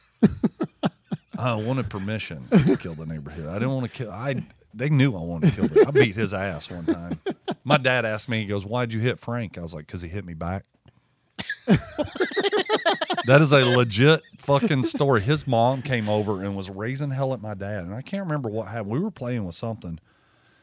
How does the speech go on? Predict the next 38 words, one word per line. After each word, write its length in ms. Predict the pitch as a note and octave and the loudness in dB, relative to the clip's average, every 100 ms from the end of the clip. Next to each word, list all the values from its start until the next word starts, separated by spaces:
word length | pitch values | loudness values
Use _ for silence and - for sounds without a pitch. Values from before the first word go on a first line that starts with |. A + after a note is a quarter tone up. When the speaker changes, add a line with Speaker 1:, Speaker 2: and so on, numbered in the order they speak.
| _ _ _ _ _ _ - | _ _ _ _ _ _ -6
Speaker 2:
And, 500 | G#2+ G2+ F#2 F2 D#2+ _ _ _ _ _ _ _ _ _ | -4 -2 -4 -6 -12 _ _ _ _ _ _ _ _ _
and 120 | F#2+ F#2+ | -14 -6
Frank 220 | B2+ D3+ | -4 -2
and 80 | C3+ | -2
I 60 | |
got 260 | A#2+ A2+ G#2 | -2 -2 0
into 420 | A2 G#2 F#2 D#2+ | -2 -2 -6 -8
it. 120 | D#2 - _ - | -10 -14 _ -12
And 140 | G2+ | -8
I 100 | A#2 | -4
hit 300 | A#2 D#3 F#3 | 0 2 4
him, 240 | A2+ F#2 F#2 | 2 -4 -8
and 120 | G#2 | -6
he 60 | G#2+ | -4
hit 140 | D3 | -4
me 100 | B2 | -6
back. 360 | A2+ A#2+ E2 E2 | -8 -8 -10 -12
And 100 | F2 | -12
I 160 | C#3+ E3 | -8 -6
knocked 400 | G#2 A2+ A#2 A#2+ | -6 -6 -10 -14
that 140 | A#2+ | -12
motherfucker 540 | A#2 B2 G#2 A#2 A2 G2+ | -10 -10 -10 -14 -12 -12
just 220 | G#2+ - | -12 -10
about 260 | G2+ F#2 | -12 -10
out. 300 | E2+ F2 D#2 - | -10 -12 -14 -14
And, 120 | G#2 | -10
I 60 | D3 | -8
mean, 200 | C3 G#2+ | -6 -4
we 80 | F#3+ | -4
were 140 | A3 | -4
only, 200 | G2 F#2 | -4 -6
like, 220 | D2+ B1+ - - | -8 -12 -18 -12
four 220 | A2 F#2 | -8 -8
or 40 | |
five. 540 | - F#2+ F#2+ C#2+ C2 - _ _ _ _ _ _ _ _ _ _ _ | -10 -12 -12 -12 -16 -20 _ _ _ _ _ _ _ _ _ _ _
I 60 | B2 | -10
was 140 | C3 | -10
violent. 440 | E2+ D#2+ E2 D2 | -8 -8 -8 -12